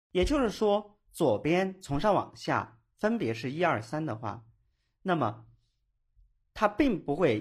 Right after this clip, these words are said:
因为其中的某一个点缺失而改变它们的序号和名称。你比如说，还是以一、二、三点为例，从左边从上往下，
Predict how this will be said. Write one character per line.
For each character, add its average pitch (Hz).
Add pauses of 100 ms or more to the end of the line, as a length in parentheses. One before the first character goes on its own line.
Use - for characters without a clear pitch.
因 175
为 117 (240)
其 -
中 180
的 170
某 110
一 131
个 180
点 -
缺 -
失 220 (360)
而 107
改 -
变 -
它 120
们 110
的 95
序 -
号 -
和 -
名 101
称。 123 (440)
你 185
比 151
如 101
说， 127 (880)
还 127
是 175
以 107
一、 160
二、 135
三 160
点 147
为 98
例， 117 (380)
从 220
左 -
边 123 (280)
从 -
上 190
往 -
下， -